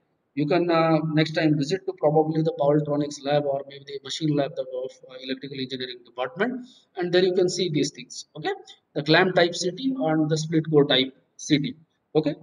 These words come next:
it has their own advantage and disadvantages, but both are very, can be very effectively used for measuring the current.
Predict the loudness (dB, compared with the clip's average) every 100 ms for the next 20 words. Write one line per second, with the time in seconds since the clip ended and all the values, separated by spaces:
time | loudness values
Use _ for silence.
0 | -4 4 4 6 4 6 4 4 6 4
1 | 2 -2 -2 -2 0 0 0 0 0 -2
2 | -2 -10 _ _ _ 2 6 6 6 4
3 | 2 -2 -4 -4 0 2 2 2 2 0
4 | -2 -4 0 4 4 6 6 6 2 -14
5 | _ _ 4 6 4 -2 0 4 4 2
6 | 0 4 6 6 2 -6